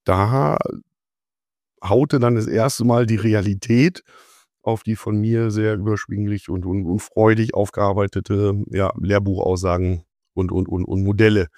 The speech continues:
die ich kennengelernt hatte und so in der Praxis umsetzen wollte. Und das war natürlich das Scheitern dessen, was ich angesetzt habe. Nichtsdestotrotz haben wir mit dieser einkondensierten Variante die Wirksamkeitskontrolle selbstverständlich auch in dem Unternehmen umgesetzt. Deswegen letzten Endes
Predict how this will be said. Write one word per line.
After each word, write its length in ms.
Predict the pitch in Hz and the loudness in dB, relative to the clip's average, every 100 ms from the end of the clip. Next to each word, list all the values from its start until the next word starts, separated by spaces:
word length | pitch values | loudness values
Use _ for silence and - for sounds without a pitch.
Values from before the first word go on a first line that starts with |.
| - _ _ _ | -20 _ _ _
die 80 | - | -12
ich 100 | 82 | -10
kennengelernt 520 | - 90 87 82 85 | -6 -4 -2 -2 -4
hatte 140 | 90 92 | -6 -6
und 100 | 87 | -6
so 80 | 87 | -6
in 60 | |
der 80 | 85 | -6
Praxis 320 | - 101 113 | -8 -10 -10
umsetzen 420 | - 90 82 - | -8 -8 -8 -10
wollte. 180 | 113 - | -18 -10
Und 180 | - 92 | -4 4
das 460 | 104 127 - - _ _ _ _ - | 4 2 -6 -18 _ _ _ _ -2
war 200 | 95 104 | 2 4
natürlich 320 | 110 113 107 | 2 0 0
das 100 | 110 | -2
Scheitern 560 | - - 101 123 123 110 | 0 0 2 2 2 2
dessen, 240 | 110 107 | 0 0
was 160 | 101 92 | 0 0
ich 140 | 95 | -2
angesetzt 400 | 107 107 107 - | -2 -2 -6 -6
habe. 120 | 95 | -6
Nichtsdestotrotz 800 | 104 101 - 101 - - 107 - | -4 -6 -4 -4 -6 -2 -2 0
haben 120 | 104 101 | 0 2
wir 60 | |
mit 180 | 95 - | 0 -2
dieser 240 | 98 95 87 - - _ - | 0 0 -2 -14 -20 _ -4
einkondensierten 1080 | 104 113 113 110 110 101 107 110 107 101 92 _ _ _ _ - | 0 0 2 2 2 2 0 0 0 -2 -2 _ _ _ _ 0
Variante 540 | 98 98 101 101 104 | 2 4 4 2 0
die 140 | 95 | -2
Wirksamkeitskontrolle 800 | 98 - 95 - - 85 82 90 | -2 -2 -4 -4 -6 -8 -4 -4
selbstverständlich 520 | 90 90 - 85 87 87 | -2 -6 -6 -8 -6 -4
auch 60 | |
in 60 | 82 | -2
dem 160 | 82 | -4
Unternehmen 440 | 82 _ - 127 120 | -6 _ 4 6 6
umgesetzt. 420 | 92 87 82 - | 4 0 -4 -6
Deswegen 300 | - - 85 | -12 -8 -8
letzten 240 | 76 - | -8 -6
Endes 180 | 80 - | -8 -8